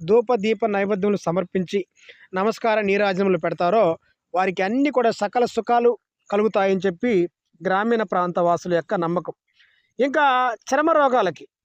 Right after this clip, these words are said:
చర్మ రోగాలకి ఇది అంటే గజ్జి, తామర, దురదలు, చాలా కాలంగా ఇబ్బంది పెడుతున్న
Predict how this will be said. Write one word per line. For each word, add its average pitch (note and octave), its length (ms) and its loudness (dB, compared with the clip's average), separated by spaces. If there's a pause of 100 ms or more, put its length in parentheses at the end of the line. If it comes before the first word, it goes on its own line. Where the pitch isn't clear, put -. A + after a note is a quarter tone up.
(220)
చర్మ B3+ 200 0
రోగాలకి B3+ 760 2 (120)
ఇది G#3+ 320 -2
అంటే G#3 160 -2 (120)
గజ్జి, A3 320 0
తామర, A3 460 0
దురదలు, G#3 480 0 (600)
చాలా A#3 200 2
కాలంగా A#3 380 0
ఇబ్బంది G#3+ 380 0
పెడుతున్న G#3 520 -2